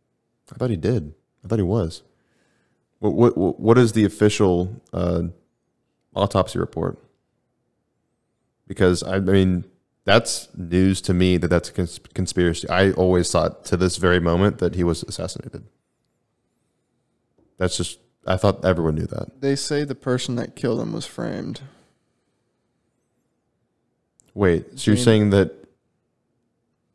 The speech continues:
Speaker 1: it was an assassination, but the person who they said did it
Speaker 2: isn't the actual person that did it.
Speaker 1: Oh, okay. Now that makes sense. Okay.
Speaker 2: Yeah, he stepped onto his balcony in Memphis, Tennessee, and was shot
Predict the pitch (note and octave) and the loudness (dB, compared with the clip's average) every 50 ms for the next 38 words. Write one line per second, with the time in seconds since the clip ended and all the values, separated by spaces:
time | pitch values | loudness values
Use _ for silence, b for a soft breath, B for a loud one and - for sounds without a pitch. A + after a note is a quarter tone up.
0 | _ _ _ _ _ _ _ _ _ _ _ _ _ _ _ _ _ _ _ _ | _ _ _ _ _ _ _ _ _ _ _ _ _ _ _ _ _ _ _ _
1 | - A2 G#2 G2+ G2 G#2+ A#2 A#2+ A#2+ A2+ G2+ F#2 F#2+ - - - G2+ G2+ F#2 - | 2 2 4 6 6 8 8 8 8 6 4 2 -2 -6 -2 0 0 0 2 2
2 | F#2+ F2 E2+ - - E2+ E2+ F2 F2 - - F2 E2+ E2+ D#2+ - _ G#2+ E2 - | 0 0 0 -2 -2 -4 -2 -2 -4 -4 -4 -4 -4 -4 -6 -4 _ -4 -4 -4
3 | F#2 - - G2 F#2+ - - G2 F#2 F2+ G2 F#2 E2 F2 E2+ - - - G2+ F#2+ | -2 2 2 2 2 2 0 0 0 2 2 2 2 0 -2 -2 0 4 4 4
4 | F#2 E2 F2+ E2+ E2+ E2+ - - - _ _ _ _ _ _ _ - - A#2+ A#2+ | 4 2 0 2 2 2 0 -2 -8 _ _ _ _ _ _ _ -6 -6 -6 -6
5 | - A#2+ - - A#2+ A2+ - A#2+ - - - B2 - - - - - - - A2+ | -6 -10 -8 -8 -6 -6 -6 -8 -10 -10 -10 -10 -10 -8 -10 -10 -10 -12 -12 -14
6 | - - - - F2+ - D#2+ - _ - F2+ F2 F2 F2 F2 E2+ E2+ E2+ E2 - | -14 -10 -10 -10 -10 -10 -12 -12 _ -6 -4 -2 -2 -2 -2 -2 -2 -4 -6 -6
7 | - E2+ E2+ E2+ E2+ E2+ F2+ G2+ - F2 F2 E2+ D#2+ E2 E2 D#2+ - - - D#2+ | -6 -6 -6 -4 -6 -6 -8 -12 -10 -8 -6 -6 -6 -6 -8 -10 -10 -12 -12 -12
8 | D2+ - - - _ _ _ _ - G2+ - F2+ F#2 F2+ F2+ F#2 - _ _ _ | -12 -12 -16 -20 _ _ _ _ -12 -10 -8 -6 -6 -6 -6 -8 -12 _ _ _
9 | _ _ C#3+ - - - - C3+ C#3 B2 B2+ - - C3+ C3 - B2+ A2+ A2+ A#2 | _ _ -12 -12 -12 -10 -10 -10 -10 -10 -10 -4 -4 -6 -4 -4 -6 -6 -6 -6
10 | A#2 A#2 - - A#2+ - A2 - - A#2+ A2 G#2 A2+ C3 - B2+ C3 C3+ C3 B2 | -8 -10 -12 -12 -12 -12 -12 -14 -10 -6 -4 -4 -4 -6 -8 -12 -10 -10 -10 -10
11 | A#2 F#2 F#2+ G#2 A2+ - - B2 B2+ - - - B2+ - - - - - - - | -10 -10 -10 -10 -10 -10 -10 -12 -12 -12 -12 -12 -10 -10 -10 -12 -10 -8 -8 -6
12 | F#2+ F2+ F2+ F2 F#2 - - - - - - - - - | -6 -8 -10 -10 -12 -12 -12 -12 -12 -12 -12 -12 -14 -16